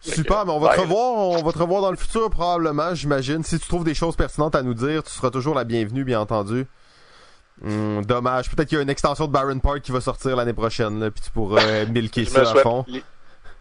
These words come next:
Speaker 2: <laughs>
Speaker 1: Les
Speaker 2: Et
Speaker 1: pandas.
Speaker 2: les
Speaker 1: Les
Speaker 2: pandas,
Speaker 1: pandas.
Speaker 2: ben oui, les pandas, c'est, c'est bien connu, ça, les pandas. Et, euh, on le connaissait déjà, on le connaît encore mieux maintenant. Euh, c'était un, déjà un ami,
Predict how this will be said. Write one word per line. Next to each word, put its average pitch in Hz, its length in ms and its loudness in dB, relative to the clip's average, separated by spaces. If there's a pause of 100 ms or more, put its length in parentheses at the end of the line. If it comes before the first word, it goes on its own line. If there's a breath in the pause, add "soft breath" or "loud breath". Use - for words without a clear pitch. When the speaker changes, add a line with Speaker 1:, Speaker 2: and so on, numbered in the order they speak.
(1080 loud breath)
Speaker 2:
<laughs> - 540 -2 (300 loud breath)
Speaker 1:
Les 117 80 2
Speaker 2:
Et 117 40 4
Speaker 1:
pandas. 120 420 6 (140)
Speaker 2:
les 139 180 2
Speaker 1:
Les - 60 0
Speaker 2:
pandas, 151 200 6
Speaker 1:
pandas. 135 260 2
Speaker 2:
ben 113 160 2
oui, 131 180 0
les 113 140 0
pandas, 127 440 0
c'est, 127 340 0
c'est 127 200 -4
bien 113 160 0
connu, 110 380 -2
ça, 110 160 -2
les 104 100 0
pandas. 110 420 0 (360 loud breath)
Et, 247 380 0
euh, 151 260 2
on 214 160 2
le 202 120 0
connaissait 175 440 0
déjà, 147 340 -2
on 156 300 0
le 147 60 -4
connaît 147 260 0
encore 139 380 0
mieux 139 180 2
maintenant. 131 680 0
Euh, 117 240 2
c'était 139 560 0
un, 127 320 0
déjà 156 400 -2
un 131 260 0
ami, 170 480 0